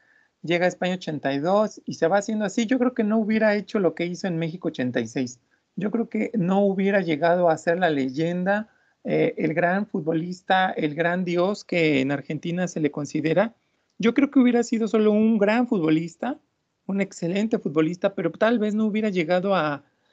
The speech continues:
mm, a este nivel de leyenda, a este nivel de, de ídolo, a este nivel de máxima estrella.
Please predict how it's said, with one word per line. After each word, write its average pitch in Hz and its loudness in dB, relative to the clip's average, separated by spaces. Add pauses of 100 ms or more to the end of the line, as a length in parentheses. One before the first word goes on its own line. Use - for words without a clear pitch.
(280)
mm, 170 -4 (360)
a 165 -2
este 214 0
nivel 196 0
de 208 0
leyenda, 170 0
a 170 0
este 196 -6
nivel 180 -2
de, 175 -2 (400)
de 160 2
ídolo, 202 0
a 165 -6
este 190 -4
nivel 160 -2
de 185 -2
máxima 175 0
estrella. 156 0